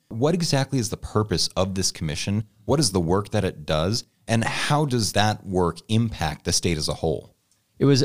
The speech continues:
Speaker 2: identified a few years ago that Utah doesn't have a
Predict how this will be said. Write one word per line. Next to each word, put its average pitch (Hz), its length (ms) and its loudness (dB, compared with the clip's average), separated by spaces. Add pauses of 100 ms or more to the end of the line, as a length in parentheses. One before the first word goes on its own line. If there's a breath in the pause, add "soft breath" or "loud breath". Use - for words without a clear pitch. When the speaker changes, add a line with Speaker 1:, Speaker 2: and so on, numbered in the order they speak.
Speaker 2:
identified 139 500 2
a 110 60 4
few 107 180 0
years 92 300 2
ago 82 380 0
that 90 360 -2
Utah 117 420 0 (220)
doesn't 110 340 2
have 95 680 -2 (100)
a 98 420 2